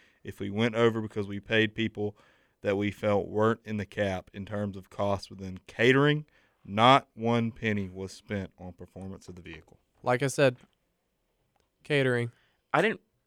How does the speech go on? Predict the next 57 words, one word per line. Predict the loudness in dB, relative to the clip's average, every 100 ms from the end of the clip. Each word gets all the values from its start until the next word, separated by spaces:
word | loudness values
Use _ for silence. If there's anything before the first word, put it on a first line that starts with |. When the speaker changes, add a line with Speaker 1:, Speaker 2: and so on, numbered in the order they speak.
| _ -4
Speaker 3:
I | -2
thought | -2 2
this, | 0 0
the | -4
cost | 2 2 2
cap | -2 -2
thing | -2 -4
really | 0 0
just | 0 -8
went | -6 -4
into, | -4 -4
like, | -4 -2
everything, | -2 -2 -4 -6 -6
like, | -6
car | -8 -4 -2
related. | -2 -6 -6
I | -2
didn't | -2 2
know, | 2
Speaker 2:
It | 4
Speaker 3:
like, | 4
Speaker 2:
should | 4 2
just | 2 2
Speaker 3:
it | 2
w-, | 2
Speaker 2:
be | -2
on | 0
the |
Speaker 3:
I, | -2
that's | 0 0
Speaker 2:
car. | 4
Speaker 3:
what | 2
I'm | 2
saying. | -4 -4
It, | -4 _
I | 4
didn't | 4 6
realize, | 6 6
like, | 4 0 _ _ _ -2
all | 4 4
this | 2 0
other | 0
stuff | 0 -2 -6
was | -8 -14 _ _
factored | 0 0 2
into, | -4 0
like, | -2 -2
salaries | -10 2 2 2 -2 -10
for | -6
different | -8 -6
people. | 2
I | 4
didn't | 4 0
realize | 0 0
that | 0 -4
was |
all | -2 0 0 -2